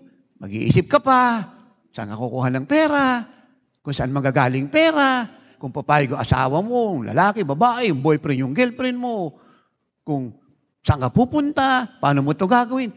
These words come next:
So ito po yung kaaway ng revelation, ito maraming but, if, when, maybe, if I can, if I could,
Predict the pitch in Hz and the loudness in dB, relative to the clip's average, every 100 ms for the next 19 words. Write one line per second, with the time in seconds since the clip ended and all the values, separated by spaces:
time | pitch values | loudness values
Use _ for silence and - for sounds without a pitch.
0 | _ - 339 381 339 359 349 330 330 269 | _ -6 -2 -2 -4 -2 0 0 -2 0
1 | 247 269 311 285 247 247 233 226 214 226 | 2 2 0 -2 -2 -2 0 -2 -2 -6
2 | 226 202 185 202 196 143 - 214 254 247 | -6 -2 0 2 0 0 2 4 4 2
3 | - - _ - 254 269 - - - _ | -6 -20 _ -2 2 2 0 -18 -20 _
4 | - 143 247 269 233 175 233 254 196 262 | -8 0 2 2 -2 -2 0 0 0 -2
5 | 254 180 - 180 175 262 262 190 170 165 | -2 -6 -4 -2 -2 -4 -6 -6 -6 -6
6 | - 285 269 | -4 -4 -4